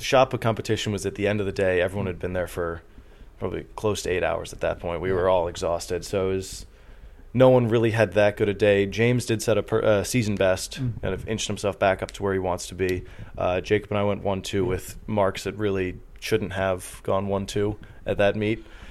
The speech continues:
Speaker 2: Fair
Speaker 1: But
Speaker 2: enough.
Speaker 1: everyone's got the same circle. You can only compete against the competition that's there.
Speaker 2: Mm. Certainly, and then, um, so in go-, terms of goals, I see you're, you know, in that weight throw, you're inching closer and closer to,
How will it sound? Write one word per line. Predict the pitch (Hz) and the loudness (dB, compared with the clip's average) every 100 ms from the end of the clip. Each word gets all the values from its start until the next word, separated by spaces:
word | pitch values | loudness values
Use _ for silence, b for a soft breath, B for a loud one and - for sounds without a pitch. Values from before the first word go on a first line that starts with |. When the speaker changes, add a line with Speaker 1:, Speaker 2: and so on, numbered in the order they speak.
| b | b
Speaker 2:
Fair | 123 117 | -2 6
Speaker 1:
But | 107 110 | 8 8
Speaker 2:
enough. | - - | 4 4
Speaker 1:
everyone's | 123 131 | 6 6
got | 143 131 | 8 6
the | 120 | 6
same | 127 120 | 2 2
circle. | 131 123 | 0 2
You | 110 | 0
can | 107 | 0
only | 104 101 | -2 -4
compete | 104 104 95 | -4 -2 -2
against | 98 95 - - - | -2 -4 -8 -14 -10
the | 107 | -4
competition | 104 98 107 85 92 | -2 -2 -2 -2 -4
that's | - | -6
there. | - - - - | -4 -6 -8 -8
Speaker 2:
Mm. | 139 117 - B B B B B | -6 -4 -8 B B B B B
Certainly, | - 160 131 127 | -2 -2 2 2
and | 127 | 6
then, | 135 127 | 8 8
um, | 117 113 110 - | 6 4 0 -4
so | - 127 113 - - | 8 10 10 4 -4
in | - 120 | 0 2
go-, | 120 | 2
terms | 139 185 151 | 4 4 6
of | 123 | 12
goals, | 156 113 | 12 12
I | 117 | 2
see | - 160 | 0 0
you're, | 123 | 2
you | 117 | 2
know, | 110 110 | -2 -2
in | 127 | 2
that | 123 104 | 2 4
weight | 135 139 | 0 2
throw, | |
you're | 107 98 | 0 0
inching | 120 - 110 | -2 -2 -4
closer | 117 123 120 | 2 2 2
and | 110 | 2
closer | 123 120 | 4 4
to, | 113 | -4